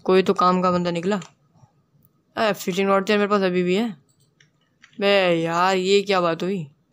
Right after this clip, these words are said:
इसको निकाल भी नहीं सकता मैं। अच्छा एक बार देखते हैं हम लोग, mission complete लिखा हुआ आ रहा है ना, तब सही है।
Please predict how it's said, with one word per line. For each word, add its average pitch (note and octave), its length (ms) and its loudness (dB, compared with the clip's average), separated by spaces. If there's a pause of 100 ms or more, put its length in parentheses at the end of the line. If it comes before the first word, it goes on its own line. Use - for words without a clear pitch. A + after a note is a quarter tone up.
(840)
इसको F#3+ 240 0
निकाल G3 340 2
भी G3 60 0
नहीं G3 140 -2
सकता F3+ 280 -8
मैं। F3+ 120 -8 (400)
अच्छा F#3 200 -4
एक F#3+ 100 0
बार F#3+ 160 0
देखते F3+ 240 -4
हैं F#3 40 -2
हम F#3 60 -4
लोग, F#3 100 -4
mission F#3+ 280 -4
complete F#3+ 340 -2
लिखा G3 180 -2
हुआ G3 120 -2
आ F3+ 40 0
रहा F3 100 -4
है G3+ 60 -4
ना, G#3 140 -4
तब F#3 160 -4
सही D#3 260 -8
है। D#3 60 -10